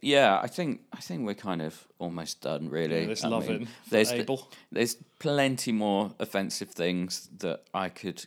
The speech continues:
Speaker 1: quote from the commentary,
Speaker 2: Oh
Speaker 1: but
Speaker 2: my
Speaker 1: you
Speaker 2: God.
Speaker 1: should go and listen
Speaker 2: Yeah,
Speaker 1: to it
Speaker 2: do,
Speaker 1: yourself.
Speaker 2: do be, yeah, do be warned. It's, um, it's,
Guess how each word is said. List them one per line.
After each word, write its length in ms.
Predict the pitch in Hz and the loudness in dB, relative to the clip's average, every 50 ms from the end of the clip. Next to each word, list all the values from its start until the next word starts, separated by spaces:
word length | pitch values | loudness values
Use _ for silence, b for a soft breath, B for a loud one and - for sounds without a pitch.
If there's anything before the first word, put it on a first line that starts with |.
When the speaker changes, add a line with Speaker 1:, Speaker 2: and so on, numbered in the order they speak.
| - | -16
Speaker 1:
quote 360 | - - - 95 90 82 - - | -12 -2 0 2 2 2 0 -4
from 180 | - - 90 85 | -10 -8 -8 -6
the 60 | 90 | -6
commentary, 480 | - 107 92 87 80 - - - - | -6 -4 -4 -4 -4 -6 -4 -2 0
Speaker 2:
Oh 80 | 120 117 | 0 2
Speaker 1:
but 80 | 113 113 | 2 2
Speaker 2:
my 60 | - | 2
Speaker 1:
you 100 | 101 104 | 2 2
Speaker 2:
God. 100 | 110 110 107 | 2 2 4
Speaker 1:
should 100 | 104 - | 2 4
go 80 | 220 202 | 4 4
and 160 | 202 98 90 | 4 4 6
listen 100 | - 170 160 | 8 8 10
Speaker 2:
Yeah, 160 | 151 147 147 | 10 10 10
Speaker 1:
to 60 | - - | 8 6
it 40 | - | 6
Speaker 2:
do, 60 | - 185 | 6 4
Speaker 1:
yourself. 220 | 156 147 123 104 | 4 6 8 8
Speaker 2:
do 160 | 196 202 208 196 | 10 10 10 10
be, 260 | 165 196 180 165 147 151 | 8 8 8 6 4 4
yeah, 220 | 147 147 135 120 117 | 6 6 8 6 6
do 220 | - 180 185 190 170 | 6 6 6 8 8
be 100 | 170 156 | 6 4
warned. 480 | 139 127 127 123 117 117 117 113 - - - | 6 6 4 4 4 4 2 0 -2 -4 -4
It's, 320 | 123 127 127 - - - | -6 -4 -2 0 2 4
um, 460 | 143 127 123 120 123 120 123 120 127 - - | 6 6 6 6 4 2 0 0 -2 -4 -2
it's, 220 | 151 135 - - | -2 -2 -2 -4